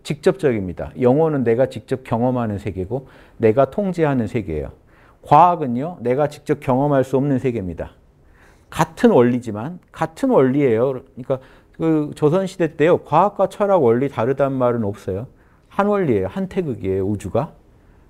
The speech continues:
만물에 각자 다 태극이 있다 그래요. 뭐냐면 물은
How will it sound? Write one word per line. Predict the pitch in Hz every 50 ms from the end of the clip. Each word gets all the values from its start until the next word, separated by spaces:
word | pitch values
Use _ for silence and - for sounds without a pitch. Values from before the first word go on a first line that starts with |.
| _ -
만물에 | - 123 139 170 180 175 175 170 175
각자 | - - 147 143 143 - 160
다 | 147 156 151
태극이 | - - 190 175 180 165 139
있다 | 117 - - 113 107
그래요. | 98 98 92 92 92 92
뭐냐면 | 101 120 127 127 127 123 143 135 113 92 98 107
물은 | 135 156 175 196 190 135 80 69